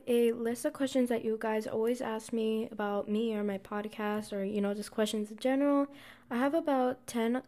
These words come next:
questions. I know that doesn't sound like a lot for, you know, an episode. Usually people do a lot more. But, um, I kinda wanted to start off, like,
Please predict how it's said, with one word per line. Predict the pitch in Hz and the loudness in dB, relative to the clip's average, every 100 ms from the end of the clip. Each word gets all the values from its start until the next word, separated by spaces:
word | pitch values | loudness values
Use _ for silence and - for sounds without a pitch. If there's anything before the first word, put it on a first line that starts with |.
| - | -10
questions. | - 226 226 - - 269 285 311 302 - | -6 -4 -4 -6 -2 2 2 0 -4 -2
I | 233 | 0
know | 240 | 2
that | 247 247 | 0 0
doesn't | 240 240 233 | 0 -2 -2
sound | 226 220 214 | -2 -2 0
like | 208 208 214 | -2 -2 2
a | |
lot | 214 208 214 - | 2 2 -2 -4
for, | 226 208 196 - | -2 0 -2 -2
you | 208 | -4
know, | 202 202 | -2 -2
an | 202 | -2
episode. | 190 214 - 208 202 | -4 -6 -2 -2 0
Usually | 202 202 202 | -4 -6 -6
people | 202 208 196 | -6 -6 -6
do | 196 190 | -2 0
a | |
lot | 190 196 - | 0 -4 -6
more. | 196 196 - - - - - - | -6 -6 -10 -20 -18 -20 -10 2
But, | 247 233 233 - - | 6 6 2 -4 -2
um, | 226 220 220 214 220 - _ _ _ _ _ _ _ - 269 | 0 2 0 -2 -6 -18 _ _ _ _ _ _ _ -2 2
I | 254 | 4
kinda | 269 285 | 4 4
wanted | 285 285 | 4 4
to | 277 | 0
start | 262 214 220 | 0 0 0
off, | 220 | -2
like, | 214 202 | -4 -6